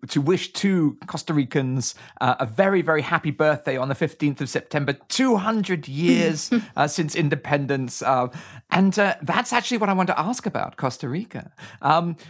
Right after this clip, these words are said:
Speaker 1: you, as a country, I believe, have already achieved the majority of your thirty by thirty target. Is it twenty-seven percent?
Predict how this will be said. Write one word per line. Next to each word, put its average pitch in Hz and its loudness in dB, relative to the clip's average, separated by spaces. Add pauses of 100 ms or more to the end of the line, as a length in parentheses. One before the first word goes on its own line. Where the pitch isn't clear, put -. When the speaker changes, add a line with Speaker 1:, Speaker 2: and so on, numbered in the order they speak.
(200)
Speaker 1:
you, 254 0
as 160 0
a - -4
country, 202 -2
I 165 2
believe, 190 0
have 170 -2
already 233 -2
achieved 165 -6
the 160 -4
majority 143 -2
of 185 -6
your 180 -2
thirty 190 -4
by 196 -4
thirty 202 -6
target. 220 -8
Is 160 -8
it - -8
twenty-seven 196 -4
percent? 214 -6